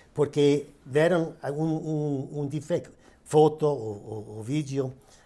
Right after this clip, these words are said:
Então, as, a legislação é importante, mas acho que, eh, o problema é, é, é identificar,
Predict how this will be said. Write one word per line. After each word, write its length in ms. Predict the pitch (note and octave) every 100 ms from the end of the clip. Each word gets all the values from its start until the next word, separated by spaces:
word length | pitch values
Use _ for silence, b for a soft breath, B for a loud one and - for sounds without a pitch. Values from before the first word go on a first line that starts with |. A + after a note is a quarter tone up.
| -
Então, 540 | B2 A#2 C#3+ C3 A#2+ -
as, 420 | A#2+ A#2 - - -
a 80 | B2+
legislação 680 | C#3+ C3+ C3 A#2 - F#3 G3
é 40 |
importante, 560 | C#3+ B2+ C3 C3 C3 C#3+
mas 240 | C3 C3
acho 200 | C#3 F#3
que, 220 | E3+ C#3 B B B _
eh, 120 | - -
o 100 | D#3
problema 460 | C#3+ C#3+ G#3+ G#3+
é, 400 | F3+ F3+ G#3 G#3 - _ _ _ _ -
é, 60 | B2+
é 500 | B2+ B2 B2 A#2 A#2+
identificar, 640 | C3 D#3+ D#3 C#3 D3 F3